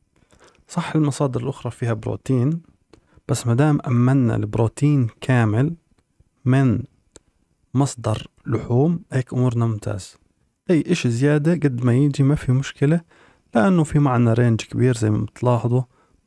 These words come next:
ما راح نطلع عنه، راح نظل جواته. بالنسبة للطاقة، عندنا ألف وثلاثمية، في عنا ثلاثة آلاف وواحد وخمسين،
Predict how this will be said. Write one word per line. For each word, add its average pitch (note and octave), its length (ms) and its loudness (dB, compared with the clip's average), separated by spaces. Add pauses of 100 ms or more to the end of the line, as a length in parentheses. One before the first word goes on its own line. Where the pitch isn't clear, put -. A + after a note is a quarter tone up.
ما C3 280 2
راح - 280 -4
نطلع G2+ 480 -4
عنه، G2 280 -10 (160)
راح A2 140 -8
نظل A2 400 -4 (200)
جواته. G2+ 360 -8 (880)
بالنسبة E3 360 2
للطاقة، A#2+ 1120 -2 (260)
عندنا - 420 -4
ألف - 300 -4
وثلاثمية، A2+ 760 -2 (440)
في C3 120 0
عنا B2 400 2 (140)
ثلاثة A#2+ 400 -6
آلاف A#2 400 -2
وواحد G#2+ 260 -6
وخمسين، G#2+ 720 -6